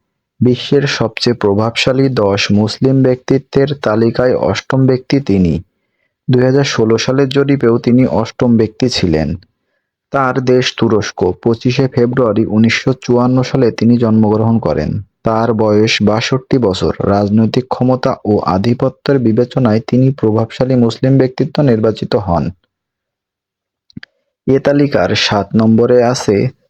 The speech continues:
সাইয়েদ আলী হুসাইন ইস্তানি। বিশ্বের সবচেয়ে প্রভাবশালী দশ মুসলিম ব্যক্তিত্বের তালিকায় সপ্তম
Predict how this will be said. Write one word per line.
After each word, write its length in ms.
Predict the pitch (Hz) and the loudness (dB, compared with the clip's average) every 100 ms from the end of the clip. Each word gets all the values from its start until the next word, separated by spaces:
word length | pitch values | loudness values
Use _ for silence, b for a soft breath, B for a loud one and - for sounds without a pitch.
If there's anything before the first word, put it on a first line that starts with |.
| _ | _
সাইয়েদ 580 | - 113 107 117 131 147 - - | -8 -2 2 4 2 0 -10 -6
আলী 300 | 90 98 120 | -2 0 2
হুসাইন 540 | 117 104 - 120 131 143 175 - _ - | 2 0 0 0 2 0 -2 -10 _ -2
ইস্তানি। 640 | 131 - - 104 87 65 95 _ _ _ _ _ _ _ _ _ _ _ _ - _ _ - | -2 -2 -4 -2 -2 -4 -8 _ _ _ _ _ _ _ _ _ _ _ _ -20 _ _ 0
বিশ্বের 480 | 127 135 - 160 160 | 2 2 0 0 0
সবচেয়ে 500 | - 123 - 104 - | -2 -4 -2 -2 0
প্রভাবশালী 640 | 107 123 135 - 147 143 143 | -2 0 -2 -2 0 2 2
দশ 280 | 113 98 92 | 2 0 0
মুসলিম 360 | 104 101 - 143 147 | 0 0 0 2 2
ব্যক্তিত্বের 500 | 143 - 147 156 151 | 0 -2 0 0 0
তালিকায় 560 | 143 143 147 143 117 | 0 0 0 0 0
সপ্তম 420 | 117 107 - - | 0 -4 -4 -2